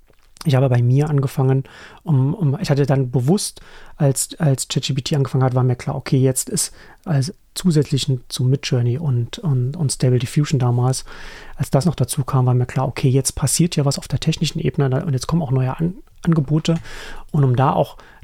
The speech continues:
das für mich persönlich einordnen zu können, sowohl als Analyst als auch im, im Arbeitsalltag, habe ich dann angefangen,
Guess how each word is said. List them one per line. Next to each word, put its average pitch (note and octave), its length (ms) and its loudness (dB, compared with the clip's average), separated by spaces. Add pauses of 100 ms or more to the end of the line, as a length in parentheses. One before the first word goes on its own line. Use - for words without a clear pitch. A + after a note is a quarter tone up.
das C3 160 0
für - 140 0
mich C3 180 0
persönlich C#3+ 460 2
einordnen E3 420 2
zu C#3+ 100 -2
können, C#3+ 360 0
sowohl C#3 280 2
als C3 120 -2
Analyst C3 400 -2
als C#3 100 -4
auch C#3 220 -4
im, D3 420 -2
im C#3 80 -6
Arbeitsalltag, D3+ 760 0 (340)
habe C3 260 2
ich C#3 80 -2
dann - 140 0
angefangen, B2+ 640 2